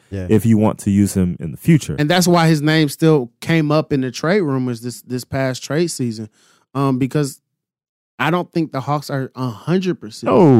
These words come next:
Speaker 2: no.
Speaker 3: You know, they're just kinda, like, sixty-five, seventy-five percent
Speaker 2: Yeah, you
Speaker 3: sold.
Speaker 2: gotta
Speaker 3: Like, you know, you, like, they had to make, they had to extend that offer towards him
Speaker 2: Absolutely.
Speaker 3: in the offseason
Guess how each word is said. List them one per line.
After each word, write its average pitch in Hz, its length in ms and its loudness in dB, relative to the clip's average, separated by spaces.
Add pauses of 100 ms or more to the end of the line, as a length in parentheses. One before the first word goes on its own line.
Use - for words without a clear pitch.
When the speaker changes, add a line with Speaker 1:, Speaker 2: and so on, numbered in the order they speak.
(600)
Speaker 2:
no. 95 340 2
Speaker 3:
You 131 80 -4
know, 131 200 -4
they're 143 160 -4
just 151 200 -6
kinda, 156 180 0
like, 139 220 0
sixty-five, 135 840 -2
seventy-five 131 640 -4
percent 135 280 -6
Speaker 2:
Yeah, 113 60 2
you 90 60 2
Speaker 3:
sold. 104 140 2
Speaker 2:
gotta 107 260 4
Speaker 3:
Like, 110 160 -4 (260)
you 180 80 2
know, 170 80 4
you, 180 260 4 (320)
like, 160 220 -2
they 185 140 2
had 165 440 0
to 160 120 -2
make, 147 420 0
they 165 140 0
had 175 240 0
to 160 100 2
extend 139 440 -4
that 123 180 -6
offer 113 400 -8
towards 113 420 -10
him 127 120 -8
Speaker 2:
Absolutely. 117 300 4
Speaker 3:
in - 20 0
the 85 60 -2
offseason 107 340 -10